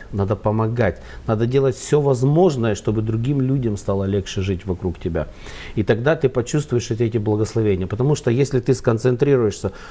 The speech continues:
только на себе, ты будешь иметь всё, но это просто скучная жизнь. Ты понимаешь, что эта жизнь, рано или поздно, она приходит в тупик. И мы видим, и много историй, где богатые люди, они просто приходят в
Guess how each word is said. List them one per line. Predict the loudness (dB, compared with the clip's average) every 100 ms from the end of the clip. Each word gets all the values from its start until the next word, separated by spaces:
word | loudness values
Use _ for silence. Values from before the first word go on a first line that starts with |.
| -18 -2
только | 2 4 4
на | 0
себе, | 0 2 2
ты | 4 2
будешь | 2 2 0 0
иметь | 0 0
всё, | 2 0 -2 -18 -18 -10 -2
но | 2
это | 2
просто | 0 -4
скучная | -4 -4 -4 -2 -2
жизнь. | -2 -2 -4 -6 -12 -16 -16 -10 -2
Ты |
понимаешь, | 2 4 4 2
что | 0
эта | 0 2
жизнь, | 2 2 2 -2 -16 -20 -12 -4
рано | 2 4 4
или | 2
поздно, | 0 0 2
она | 0
приходит | 0 0 2 0
в | -4
тупик. | -6 -4 -2 -4 -8 -16 -4
И | 2
мы | 4 4
видим, | 2 2 2 0 -2 -8 -18 -12 -2
и | 0
много | 2 4 4 4 4 2
историй, | 2 2 2 2
где | 0 2 2 2 -4
богатые | 0 2 4 2 2 2 2
люди, | 2 0 -2
они | 0 2
просто | 2 0 0
приходят | -2 0 0 -2
в | -4